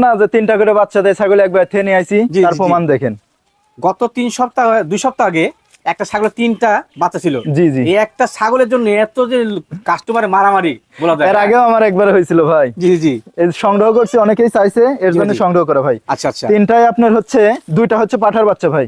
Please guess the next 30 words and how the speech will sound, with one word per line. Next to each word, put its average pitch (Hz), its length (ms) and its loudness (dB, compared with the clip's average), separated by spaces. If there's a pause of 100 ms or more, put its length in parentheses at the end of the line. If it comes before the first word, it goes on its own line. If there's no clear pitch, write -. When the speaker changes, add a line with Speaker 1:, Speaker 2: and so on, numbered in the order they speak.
Speaker 2:
পাঠা 175 140 -2
বাচ্চা? 175 240 -2 (220)
Speaker 1:
জি, 190 160 2
জি। 127 140 -6 (280)
এটা 269 260 0
হচ্ছে 226 260 0 (200)
পাঠা 214 200 0
বাচ্চা, 233 340 0 (460)
এটা 196 220 0
পাঠা 214 280 0
বাচ্চা, 233 320 0 (180)
আর 196 100 4
এটা 202 160 0
হচ্ছে 208 180 -2
মেয়ে 196 180 2
বাচ্চা। 151 260 -2
Speaker 2:
মেয়ে 180 140 0
বাচ্চা। 135 240 -6 (240)
Speaker 1:
জি, 175 140 2
জি। 123 120 -6
Speaker 2:
এই 131 100 -6
যে 170 100 0
মায়ের 180 160 0
বানি 180 140 0
লাগে 160 140 0
গেছে। 135 140 -6 (120)
Speaker 1:
এই 226 100 2
যে 208 120 2
দুধ 208 260 0
খাওয়া 220 180 2